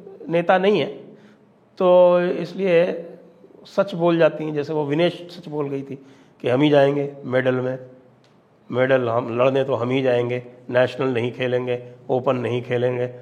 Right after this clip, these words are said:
डायरेक्ट जाएंगे।" चलो, ये भी इच्छा उनकी सामने आ गई। अब साक्षी मलिक जी क्या कहती हैं?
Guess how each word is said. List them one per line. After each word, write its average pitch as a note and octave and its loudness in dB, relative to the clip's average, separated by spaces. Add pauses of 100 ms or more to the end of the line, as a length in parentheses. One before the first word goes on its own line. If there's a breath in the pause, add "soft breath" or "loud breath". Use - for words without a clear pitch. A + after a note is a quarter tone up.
(160)
डायरेक्ट C#3 4
जाएंगे।" A2 -4 (580)
चलो, G#2 -8 (640 soft breath)
ये G2 -10
भी A#2+ -2
इच्छा B2+ 0
उनकी C3 0
सामने B2+ -2
आ A#2 -2
गई। A2+ -6 (400 loud breath)
अब A#3+ 6
साक्षी A3+ 4
मलिक A3+ 4
जी A3+ 0
क्या A3+ 4
कहती G3+ 4
हैं? G#2 -4